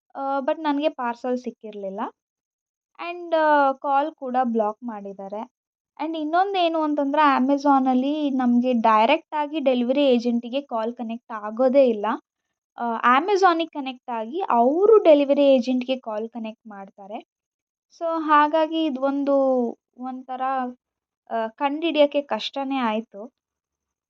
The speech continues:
ಮನೆಗೆ ಬಂದು ನಾವು Amazon ಅವ್ರಿಗೆ ಕಸ್ಟಮರ್ ಕೇರ್‌ಗೆ ಕಾಲ್ ಮಾಡಿ ಕಂಪ್ಲೇಂಟ್ ಕೂಡ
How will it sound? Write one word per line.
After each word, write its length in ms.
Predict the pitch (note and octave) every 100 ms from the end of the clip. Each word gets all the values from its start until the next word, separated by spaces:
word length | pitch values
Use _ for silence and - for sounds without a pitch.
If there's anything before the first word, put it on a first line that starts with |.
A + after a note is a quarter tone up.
| _ _ _ _ _ _
ಮನೆಗೆ 380 | D4+ E4+ G#4 G4+
ಬಂದು 280 | G4 E4+ F4+
ನಾವು 520 | F4+ D#4+ D#4+ D4 A#3+
Amazon 480 | C4+ D#4+ D#4 D#4+ D4+
ಅವ್ರಿಗೆ 420 | C#4+ C4+ C4+ C#4+
ಕಸ್ಟಮರ್ 560 | C#4+ A3+ - C4+ C#4+ D#4
ಕೇರ್‌ಗೆ 460 | - C4+ B3 B3
ಕಾಲ್ 380 | B3 A#3 G#3+ A#3+
ಮಾಡಿ 380 | B3+ A#3+ A#3 B3
ಕಂಪ್ಲೇಂಟ್ 500 | B3+ A3 A#3 B3 D4
ಕೂಡ 200 | C#4+ C4